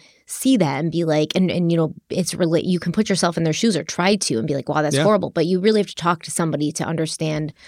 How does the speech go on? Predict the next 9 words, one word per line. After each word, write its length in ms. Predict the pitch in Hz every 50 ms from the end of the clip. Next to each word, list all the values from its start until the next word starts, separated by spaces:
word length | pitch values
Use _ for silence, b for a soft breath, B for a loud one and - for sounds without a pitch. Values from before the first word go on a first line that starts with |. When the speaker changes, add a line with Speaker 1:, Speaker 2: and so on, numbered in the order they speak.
| b b b b b b b b b b b b b _ _ _ _ _ _
Speaker 1:
how, 420 | - - - 156 151 147 151 143 - -
how 240 | - 151 151 147 135
I, 200 | - - - - -
it's 260 | - - 165 160 -
just 180 | - - - -
awful. 340 | - - - - - - - - -
Speaker 2:
And 120 | 175 165
just 180 | 151 214 202 -
a 100 | 165